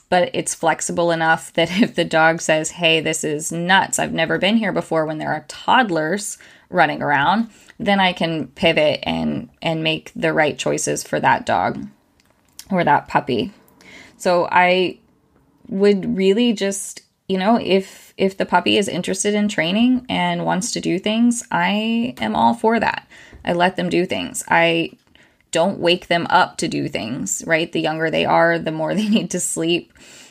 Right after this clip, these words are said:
Um, so if they're truly having a nap, if they've napped long enough, I might wake them up just to avoid any crate fomo. But I'm generally letting them kinda call the shots and tell me about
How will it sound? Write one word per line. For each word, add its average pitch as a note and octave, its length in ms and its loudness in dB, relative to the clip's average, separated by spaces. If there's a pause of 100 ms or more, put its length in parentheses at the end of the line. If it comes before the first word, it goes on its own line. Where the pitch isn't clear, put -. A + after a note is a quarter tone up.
(200)
Um, D3+ 440 0
so D#3+ 200 -2
if E3 180 -2
they're E3 340 0
truly E3+ 400 0
having E3 300 2
a D#3 40 -6
nap, D#3+ 480 0 (840)
if F#3 200 0
they've F3 220 0
napped F3+ 320 2
long E3+ 180 2
enough, E3+ 320 4
I D#3+ 80 0
might D#3+ 220 -4
wake D#3 200 -4
them D3+ 160 -6
up C#3+ 240 -6 (1120)
just - 260 -2
to E3+ 100 2
avoid D#3 640 0 (220)
any E3 560 -2
crate - 460 2
fomo. D3 720 -4
But D3 300 2 (380)
I'm E3 220 -2
generally F3 720 2
letting E3 480 2
them D#3 360 -2
kinda G#3 300 0
call A#3+ 200 2
the A#3+ 60 0
shots D4+ 360 0
and F#3 120 -2
tell F#3 180 0
me F#3 140 -2
about F3+ 440 2